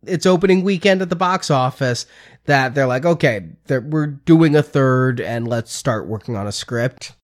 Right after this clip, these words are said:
And that's why it may have taken an extra year. The third one, Extinction, came out in two thousand seven.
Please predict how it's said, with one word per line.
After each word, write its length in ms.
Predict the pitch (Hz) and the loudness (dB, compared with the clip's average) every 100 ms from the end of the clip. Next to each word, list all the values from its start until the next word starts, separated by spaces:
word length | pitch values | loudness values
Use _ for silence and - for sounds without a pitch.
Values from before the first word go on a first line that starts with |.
| _ | _
And 360 | 151 185 180 165 - | 0 2 0 -4 -10
that's 340 | 160 180 180 | -2 -2 0
why 200 | 185 185 | 2 2
it 140 | 185 165 | 4 4
may 120 | 170 | 2
have 120 | 160 | 2
taken 380 | 180 170 180 165 | 0 0 2 2
an 100 | 160 | 2
extra 300 | 170 - 160 | 0 0 0
year. 540 | 151 214 165 151 143 - - - | 2 0 0 -2 -6 -16 -10 -4
The 100 | 135 | -4
third 420 | - 165 175 160 | 2 2 2 4
one, 200 | 170 160 | 4 4
Extinction, 640 | 147 - 185 208 165 147 | 0 0 2 2 -2 -2
came 240 | 151 147 147 | 2 2 4
out 260 | 156 156 | 4 2
in 320 | 135 160 151 - - | 2 4 2 -2 -8
two 260 | - 156 | -2 0
thousand 480 | 170 165 170 147 151 | 2 2 2 0 -2
seven. 540 | - 170 180 92 67 | 0 2 2 -2 -10